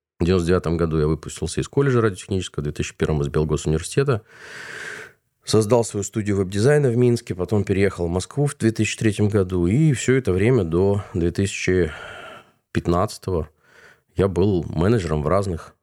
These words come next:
маленьких и больших компаниях. В том числе там четыре года занимался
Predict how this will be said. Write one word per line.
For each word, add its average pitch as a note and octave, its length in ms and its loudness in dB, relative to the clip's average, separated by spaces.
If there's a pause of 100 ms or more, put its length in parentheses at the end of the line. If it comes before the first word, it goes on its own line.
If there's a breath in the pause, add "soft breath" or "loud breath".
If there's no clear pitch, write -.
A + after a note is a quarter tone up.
(100)
маленьких F#2 480 -2
и - 40 -4
больших D#2 380 -2
компаниях. F#2 640 -2 (840 loud breath)
В - 100 -20
том G2 160 2
числе F#2+ 260 0
там D2+ 340 -2 (240)
четыре - 300 -2
года F2+ 260 0
занимался D#2+ 680 0